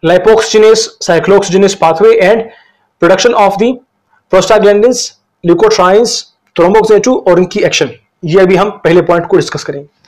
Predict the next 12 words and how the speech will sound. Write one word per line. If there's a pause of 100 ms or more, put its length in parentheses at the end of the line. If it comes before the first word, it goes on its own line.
(840)
आपका
जो
membrane
है, (1040)
ये
membrane
किस
चीज
से
बना
होता
है?